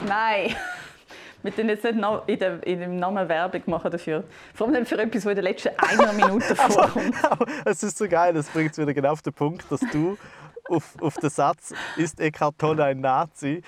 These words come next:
Speaker 2: du sagst, "Nein, wir wollen Werbung machen für" <laughs>
Speaker 1: Ja, Werbung, we-, weißt du, Nazis würden das ja als positive Werbung auffassen. So, "Ah, geil,
Speaker 2: Ja, stimmt.
Speaker 1: gute Frage."
Speaker 2: Und das ist ja ein
Speaker 1: Stimmt.
Speaker 2: grosser Markt, wie wir sehen.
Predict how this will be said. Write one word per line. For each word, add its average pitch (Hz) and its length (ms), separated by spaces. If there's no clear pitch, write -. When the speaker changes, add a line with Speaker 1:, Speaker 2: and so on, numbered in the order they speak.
Speaker 2:
du 175 80
sagst, 135 300
"Nein, 139 200
wir 123 80
wollen 127 260
Werbung 139 300
machen 135 280
für" 165 180
<laughs> - 1800
Speaker 1:
Ja, 269 180
Werbung, 233 300
we-, 214 180
weißt 247 180
du, 240 60
Nazis 233 460
würden 208 220
das 196 140
ja 190 80
als 185 100
positive 277 540
Werbung 247 300
auffassen. 254 420
So, - 160
"Ah, 320 300
geil, 151 100
Speaker 2:
Ja, 160 60
stimmt. 214 280
Speaker 1:
gute - 100
Frage." 151 180
Speaker 2:
Und - 40
das 190 160
ist 147 120
ja 139 80
ein - 20
Speaker 1:
Stimmt. 123 100
Speaker 2:
grosser 123 380
Markt, 143 500
wie 143 80
wir 139 160
sehen. 101 360